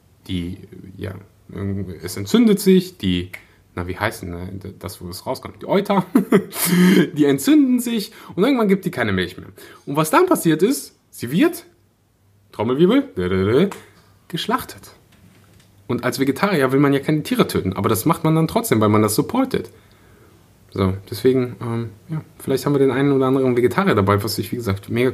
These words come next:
cool finde, aber das Prinzip von, wenn du wirklich keine, kein Tierleid unterstützen willst, dann,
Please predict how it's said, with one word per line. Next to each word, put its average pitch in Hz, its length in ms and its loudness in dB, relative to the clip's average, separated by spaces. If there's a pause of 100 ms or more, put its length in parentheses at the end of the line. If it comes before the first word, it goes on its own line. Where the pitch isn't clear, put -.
cool 107 100 -2
finde, 107 240 -2
aber 98 300 0 (1000)
das - 240 -10
Prinzip 120 440 -6
von, 104 360 0
wenn 113 120 0
du 110 140 0
wirklich 170 380 2
keine, 143 540 0 (300)
kein 131 360 -2
Tierleid 143 380 0
unterstützen 127 500 -4
willst, 143 280 -2
dann, 143 200 2